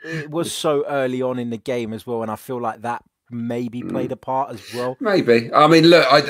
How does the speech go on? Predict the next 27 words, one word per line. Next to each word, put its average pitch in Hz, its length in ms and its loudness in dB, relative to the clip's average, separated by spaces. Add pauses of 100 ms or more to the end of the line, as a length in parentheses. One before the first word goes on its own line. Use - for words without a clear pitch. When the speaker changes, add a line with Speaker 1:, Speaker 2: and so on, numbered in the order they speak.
Speaker 2:
I'd 143 80 2
love, 147 480 2
love 143 280 0
Mane 123 280 0
to - 160 -8
have 135 100 -8
been 139 120 -4
sent 143 220 -4
<laughs> 139 60 -6
off - 160 -18
because, 156 400 0 (380)
I 135 80 2
mean, 143 140 4
he, 143 180 -2
I 131 60 -2
picked 131 280 -6
him 139 120 -4
out 123 260 0
on 120 140 -2
the 113 60 -4
breakdown 120 560 0
live 117 320 0
as 110 140 -8
the 117 80 -4
man 113 220 -2
to 117 140 -8
watch, - 580 -2